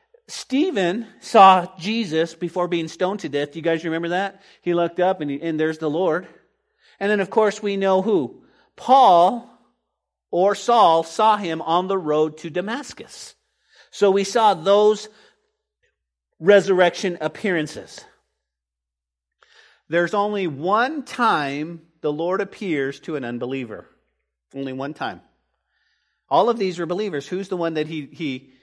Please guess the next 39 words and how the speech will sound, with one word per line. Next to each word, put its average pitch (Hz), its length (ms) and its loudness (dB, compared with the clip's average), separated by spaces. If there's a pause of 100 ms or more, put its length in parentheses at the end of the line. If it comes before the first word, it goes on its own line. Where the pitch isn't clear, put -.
(160)
he 156 80 -4
appeared 143 320 -6
to? 101 180 -10 (720)
Paul, 151 360 4
right? 139 240 0
On 131 140 -8
the 151 100 -4
road 127 220 -6
to, 135 180 -14
at 135 200 -6
that 175 220 2
point, 185 420 -6
Saul 160 480 2
was 131 240 -6
not 131 360 -4
a 131 280 -6 (100)
believer 135 600 -4
in 127 180 -8
Jesus. 127 560 -10 (560)
But 113 140 -8
after 180 320 -4
that, 131 160 -4
he 120 80 -8
was, 131 280 -4
wasn't 127 360 -8
he? 110 160 -16 (1600)
It 117 100 -12
didn't 160 180 -6
take 185 200 -4
long 180 300 2
to 170 120 -6
see 170 160 -4
the 156 100 -6
Lord. 165 340 2
He 143 80 -4
was 131 80 -8
like, 127 240 -8
"I 151 140 0
believe. 135 440 -4